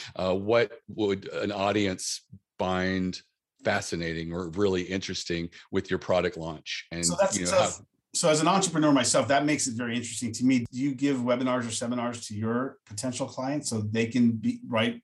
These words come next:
Speaker 2: so you can teach them to write
Speaker 1: Right. I,
Speaker 2: letters?
Speaker 1: I
Speaker 2: Is that
Speaker 1: do.
Speaker 2: what
Speaker 1: I
Speaker 2: you, so tell me about that, 'cause that's what I would be.
Speaker 1: Right.
Speaker 2: I'd be jumping all over that. I'd be saying, I would be
Speaker 1: So,
Speaker 2: sending,
Speaker 1: right,
Speaker 2: sending notices
Speaker 1: right
Speaker 2: to my
Speaker 1: now
Speaker 2: people saying,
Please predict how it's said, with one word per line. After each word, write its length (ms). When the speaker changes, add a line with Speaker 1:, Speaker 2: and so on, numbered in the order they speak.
Speaker 2:
so 140
you 120
can 140
teach 280
them 380
to 100
write 280
Speaker 1:
Right. 20
I, 40
Speaker 2:
letters? 140
Speaker 1:
I 40
Speaker 2:
Is 60
that 160
Speaker 1:
do. 280
Speaker 2:
what 180
Speaker 1:
I 80
Speaker 2:
you, 260
so 160
tell 180
me 100
about 240
that, 200
'cause 120
that's 220
what 80
I 100
would 160
be. 60
Speaker 1:
Right. 180
Speaker 2:
I'd 120
be 80
jumping 280
all 140
over 180
that. 140
I'd 80
be 80
saying, 260
I 120
would 200
be 220
Speaker 1:
So, 180
Speaker 2:
sending, 280
Speaker 1:
right, 260
Speaker 2:
sending 160
notices 340
Speaker 1:
right 80
Speaker 2:
to 60
my 180
Speaker 1:
now 80
Speaker 2:
people 260
saying, 520